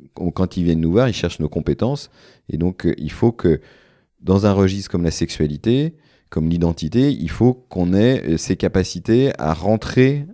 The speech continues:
euh, un petit peu dans l'histoire des gens, et donc une, une empathie qui soit assez développée. Et ça,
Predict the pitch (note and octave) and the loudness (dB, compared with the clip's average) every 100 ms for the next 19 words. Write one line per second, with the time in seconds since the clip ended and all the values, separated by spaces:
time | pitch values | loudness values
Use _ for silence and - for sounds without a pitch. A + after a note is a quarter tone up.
0 | - E2 D#2+ E2+ - F2+ A2 G2 F2+ - | -8 -4 -2 -2 -4 0 2 2 0 0
1 | F2 E2+ E2+ A#2 B2 F#2+ - F2 - E2 | 2 2 2 2 0 -2 -2 -4 -4 -2
2 | D#2+ D#2 D#2 E2 D#2+ A2+ - - E2 - | -2 0 0 -2 -2 -6 -6 0 0 0
3 | F#2 F#2 F#2 - - - - B2 D3+ | 0 0 0 -2 -4 -4 -2 -2 -2